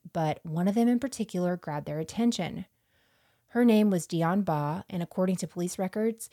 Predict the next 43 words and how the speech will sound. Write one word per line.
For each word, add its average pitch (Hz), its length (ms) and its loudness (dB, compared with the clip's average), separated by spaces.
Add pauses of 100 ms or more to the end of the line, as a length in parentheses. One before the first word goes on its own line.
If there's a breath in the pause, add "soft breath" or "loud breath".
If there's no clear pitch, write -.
(180 soft breath)
she'd 196 280 -2
recently 233 400 -2
been 285 120 0
arrested 170 400 0
for 151 100 -6
criminal 196 380 -2
trespass 160 640 -6 (100)
outside 175 360 -2
of 196 120 -4
Lance's 175 360 -4
home 165 320 -4 (340 loud breath)
only 190 240 0
about 170 180 0
a 170 60 0
month 160 260 -2
before 180 280 -8
he 165 100 -8
was 170 140 -8
found 143 340 -8
murdered. 175 520 -2 (840 soft breath)
They 202 80 2
were 190 60 2
supposed 185 340 -2
to 214 80 -4
go 196 120 2
to 202 60 0
court 170 380 -4
on 175 140 -4
the 156 140 -4 (100)
very 185 320 2
same 208 260 2
day 160 240 4
that 156 140 -2
Lance 156 260 -6
was 160 100 -6
found 151 300 -6
dead. 156 400 -4 (540)
Clearly, 262 580 4
there 151 140 4
was 156 160 2
some 160 140 0
hostility 175 600 0
there, 147 380 -4